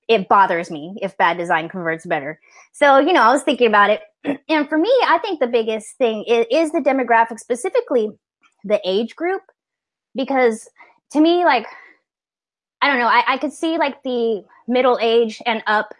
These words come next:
people being more used to, um, the uglier, the older style of sites. Okay. And they were, they tended to be uglier.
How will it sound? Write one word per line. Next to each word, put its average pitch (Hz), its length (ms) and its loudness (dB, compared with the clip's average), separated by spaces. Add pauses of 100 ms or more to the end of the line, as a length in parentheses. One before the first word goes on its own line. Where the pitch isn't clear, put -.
(120)
people 233 380 2
being 226 240 0
more 208 140 0
used 196 420 -2
to, 208 320 0
um, 175 440 0 (540)
the 254 200 -2
uglier, 220 420 4
the 262 100 4
older 269 280 4
style 220 440 2
of 202 140 -8
sites. - 400 -4
Okay. 190 220 -2
And 190 120 -4
they 190 60 2
were, 185 240 -4
they 190 180 -6
tended 202 280 -10
to 226 100 -10
be 202 160 -8
uglier. 190 480 -6